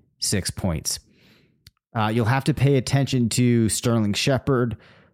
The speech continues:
Um, got hurt early last week. The tool does like him. However, Brandon Ayuk, it likes. I think that you have to fade that projection if you own him.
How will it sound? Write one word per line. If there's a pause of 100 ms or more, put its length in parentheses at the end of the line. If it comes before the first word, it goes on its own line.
(120)
Um, (500)
got
hurt
early
last
week. (360)
The
tool (400)
does
like
him.
However, (400)
Brandon
Ayuk,
it
likes.
I
think
that
you
have
to
fade
that
projection
if
you
own
him.